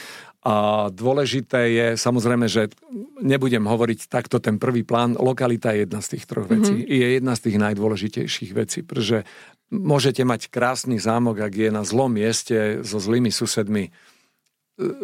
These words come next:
Speaker 1: zničí vás to. Nechcete ho. To znamená lokalita. Druhá vec je, a nebudem teraz hovoriť o technických veciach alebo o pocitových veciach,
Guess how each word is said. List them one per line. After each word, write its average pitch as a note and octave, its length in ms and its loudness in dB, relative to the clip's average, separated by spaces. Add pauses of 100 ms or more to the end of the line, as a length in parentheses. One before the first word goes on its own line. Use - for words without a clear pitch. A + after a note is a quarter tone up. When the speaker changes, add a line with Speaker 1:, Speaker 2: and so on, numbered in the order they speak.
(160)
Speaker 1:
zničí C3+ 400 2
vás - 240 -6
to. - 80 -6 (320)
Nechcete A#2+ 480 -2
ho. - 240 -16
To A#2 80 -12
znamená A#2 400 2 (160)
lokalita. B2+ 560 0 (400)
Druhá D3+ 400 2
vec C3 160 2
je, A#2 240 4 (340)
a A2+ 140 2 (480)
nebudem D3 320 2
teraz B2+ 240 2
hovoriť B2 260 2
o A2+ 80 2
technických B2+ 540 -2
veciach A2 320 0
alebo A2 260 0
o - 220 -4
pocitových B2+ 720 -2
veciach, - 380 -6